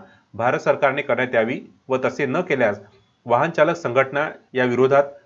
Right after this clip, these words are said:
उग्र आंदोलन करेल असा इशाराही सदर निवेदनातून शासनात देण्यात आलेला आहे. निवेदन देतेवेळी स्थानिक नागरी हक्क संरक्षण समितीचे अध्यक्ष ॲडव्होकेट संतोष कोल्हे, सचिव शरद रोहनकर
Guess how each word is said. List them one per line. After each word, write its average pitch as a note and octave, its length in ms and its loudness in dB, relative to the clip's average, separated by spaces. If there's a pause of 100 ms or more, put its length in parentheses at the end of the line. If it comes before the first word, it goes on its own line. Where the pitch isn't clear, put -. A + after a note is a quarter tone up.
(120)
उग्र C3+ 180 -2
आंदोलन C3+ 380 4
करेल C3 360 0
असा B2+ 180 -2
इशाराही A#2 540 -2 (320)
सदर E3 220 2
निवेदनातून B2 640 -2
शासनात B2+ 380 0
देण्यात C3 340 -2
आलेला G#2 280 0
आहे. G2 200 2 (580)
निवेदन E3 380 2
देतेवेळी E3+ 360 0
स्थानिक D3+ 360 -2
नागरी C3+ 260 0
हक्क C3+ 180 -4
संरक्षण B2+ 380 -4
समितीचे A#2+ 460 -4
अध्यक्ष A#2 320 -2
ॲडव्होकेट A2+ 520 -4
संतोष A2 380 -8
कोल्हे, B2 300 -2 (220)
सचिव F#3 300 -2
शरद D3 320 4 (120)
रोहनकर A#2+ 460 2